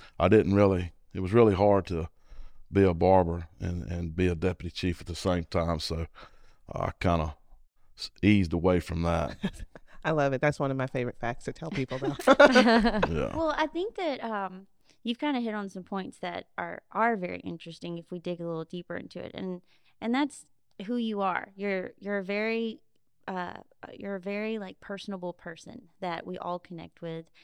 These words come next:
Speaker 3: And it makes sense that you'd even go to barber school because you're kind of the, the cool, collected person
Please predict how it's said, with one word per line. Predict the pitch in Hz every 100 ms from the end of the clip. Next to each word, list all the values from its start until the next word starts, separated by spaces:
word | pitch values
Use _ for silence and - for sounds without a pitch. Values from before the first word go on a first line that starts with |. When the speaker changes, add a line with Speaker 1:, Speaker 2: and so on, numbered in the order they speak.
| _ _ -
Speaker 3:
And | 190 180 175 -
it | 180
makes | 190 -
sense | 185 196
that | 156 156
you'd | 156
even | 160 156
go | 156
to | 156
barber | 160 160 170
school | - 160 156
because | 165 165 156 - - _ _ _ 196
you're | 208
kind | 254 233
of | 185
the, | 170 165 _ _
the | 180
cool, | - 208 196
collected | 190 196 175 175 185 -
person | 180 175 180 175 175